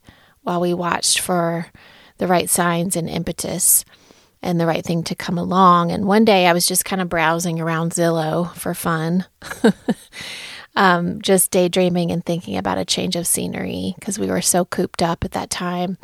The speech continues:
And I ran across a property that had a beautiful house with lots of really big windows and sky and light.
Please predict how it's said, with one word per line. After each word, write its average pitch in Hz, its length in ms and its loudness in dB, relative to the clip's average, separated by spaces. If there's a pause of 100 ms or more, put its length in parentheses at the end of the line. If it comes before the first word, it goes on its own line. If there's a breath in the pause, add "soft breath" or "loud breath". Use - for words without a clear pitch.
(840 loud breath)
And 190 140 2
I 190 100 4
ran 208 220 4
across 214 340 4
a 185 60 -2
property 185 880 2 (400)
that 175 360 2
had 180 360 0
a 180 160 -2
beautiful 190 380 2
house 175 400 0
with 175 100 -8
lots 180 240 -2
of 208 160 -6
really 196 280 2 (180)
big 180 420 2
windows 175 580 -2
and 180 160 -6
sky 175 520 0
and 165 200 -4
light. 156 540 -6